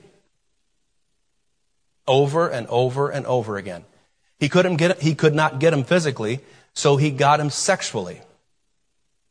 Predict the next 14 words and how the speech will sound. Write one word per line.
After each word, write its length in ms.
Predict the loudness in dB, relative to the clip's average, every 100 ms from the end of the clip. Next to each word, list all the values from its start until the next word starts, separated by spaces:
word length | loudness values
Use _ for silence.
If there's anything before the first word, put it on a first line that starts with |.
| _ _
He 100 | -8
came 240 | -2 0 2
after 340 | 2 0 -4
him, 100 | -4
didn't 200 | -2 -2
he? 120 | -8 -20 _ _ _ _ _ _ _ _
You 80 | 0
know, 100 | 2
the 100 | 4
Lord 220 | 4 4
had 180 | 4 2
the 80 | 4
last 320 | 4 4 2
laugh. 400 | 0 0 -4 -12